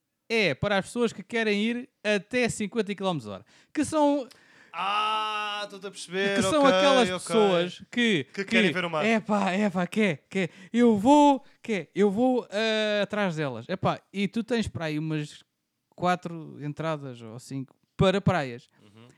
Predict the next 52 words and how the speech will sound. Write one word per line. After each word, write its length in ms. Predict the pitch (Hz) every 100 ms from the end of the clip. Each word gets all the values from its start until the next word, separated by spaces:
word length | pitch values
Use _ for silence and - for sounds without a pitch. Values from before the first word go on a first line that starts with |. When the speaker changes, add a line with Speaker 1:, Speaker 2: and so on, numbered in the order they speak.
| -
Speaker 1:
E 60 | 208
Speaker 2:
uhum. 20 |
Speaker 1:
vão 200 | 247 254
ali, 240 | 247 277 269
vão, 300 | 202 147 107
vão 320 | 117 131 147
olhar. 1000 | 151 165 180 202 214 214 208 208 202 196
Speaker 2:
A 100 | 196
ver 140 | 143 196
se 160 | -
sai 200 | - 220
nesta. 260 | 202 220 208
Speaker 1:
"Ou 80 | 226
é 200 | 220 220
Speaker 2:
Ah, 20 |
não, 80 | 240
Speaker 1:
aqui, 100 | 262
Speaker 2:
é 40 | 226
outra, 120 | 226
Speaker 1:
é 80 | 220
Speaker 2:
é 40 | 214
Speaker 1:
aqui. 180 | 185 262 262
Speaker 2:
outra, 120 | 151
é 60 | 156
outra. 280 | 147 147 226
Speaker 1:
Ai, 340 | 254 247 240
não 340 | 220 220 214
sei, 440 | 185 - 254 269 247
se 200 | - 226
calhar 360 | - 269 285
é 120 | 269 262
melhor 320 | 247 254 240
irmos 320 | 240 226 208
ali 280 | 220 214 208
à 140 | 160 123
outra." 460 | 131 160 - - -
Speaker 2:
Hum. 380 | 117 151 170 147
Speaker 1:
E 120 | 117 196
depois 420 | 196 202 233 226
vão 120 | 180
lá 120 | 135
devagarinho, 400 | 131 156 180 233
Speaker 2:
À 20 |
Speaker 1:
outra 160 | 226 214
vez 180 | 247 -
Speaker 2:
Praia 0 |
do 20 |
Speaker 1:
chegam, 100 | 254
Speaker 2:
Março. 220 | 247 -
Speaker 1:
chegam 240 | 247 220 233
lá 120 | 247
e 140 | 214